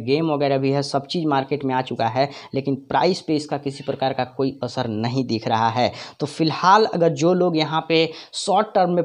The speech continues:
प्रॉफिट बनाना चाहते हैं शिबा में, तो ये अभी बिल्कुल पॉसिबल नहीं है, लेकिन जो लॉन्ग टर्म के सिनेरियो से रुके हैं शिबा में,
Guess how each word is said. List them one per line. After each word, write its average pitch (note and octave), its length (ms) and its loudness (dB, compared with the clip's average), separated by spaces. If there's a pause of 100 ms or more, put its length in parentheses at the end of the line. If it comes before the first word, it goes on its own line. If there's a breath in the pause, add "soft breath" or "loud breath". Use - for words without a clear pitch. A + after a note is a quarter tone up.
प्रॉफिट E3 300 2
बनाना D3 340 2
चाहते C#3+ 300 0
हैं D3 120 -4
शिबा C#3 320 2
में, C#3+ 160 2
तो D3 120 -4
ये C#3 200 0
अभी C#3 240 0
बिल्कुल C3 380 -2
पॉसिबल C3 400 0
नहीं C3+ 260 -2
है, D3+ 200 2 (240 loud breath)
लेकिन D#3 260 2
जो D3+ 140 2
लॉन्ग D3+ 340 2
टर्म F#3+ 140 0
के F3+ 120 -2
सिनेरियो D#3+ 420 0
से D#3+ 160 0
रुके C#3 280 0
हैं E3 140 0
शिबा C#3 300 0
में, C#3+ 180 2